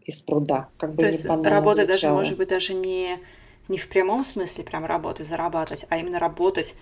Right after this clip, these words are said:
Speaker 2: и над собой, и над своей адаптацией.
Speaker 1: М, очень многие игнорируют необходимость языка. Страна,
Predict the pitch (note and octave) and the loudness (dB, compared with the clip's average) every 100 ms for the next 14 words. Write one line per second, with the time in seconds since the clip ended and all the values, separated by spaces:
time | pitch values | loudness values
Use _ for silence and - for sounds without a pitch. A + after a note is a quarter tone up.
0 | - - - - - F#3 E3 E3 - E3 | -20 -20 -20 -16 -6 -4 -4 -4 -2 0
1 | D#3+ G3 A#3+ A#3+ - E3+ E3 - - E3+ | 2 6 8 6 4 -8 -8 -6 -4 -2
2 | E3+ E3 D#3 E3 - D#3+ E3 - G#3+ A#3 | -2 -4 -6 -8 -8 -6 -4 6 8 8
3 | - G3+ F#3 G3+ - - - F#3+ A#3+ A#3 | 2 0 0 -2 -12 -6 0 4 4 4
4 | C4 C4 E4 C#4 G#3+ F#3 F3 - - F3 | 4 6 4 4 4 4 2 -2 -2 4
5 | F#3+ F#3+ G3 G#3 G3 F#3 F3 - - - | 6 6 6 6 6 4 2 -2 -10 0
6 | E3+ E3+ F#3+ E3 E3+ D3+ - - - - | 2 2 0 2 0 0 -4 -12 -12 -10
7 | - D3+ D#3 D#3 A#2 A2+ - - - G3 | -8 -4 -2 0 -2 -4 -6 -2 2 4
8 | G3+ C4 D#4 | 6 4 2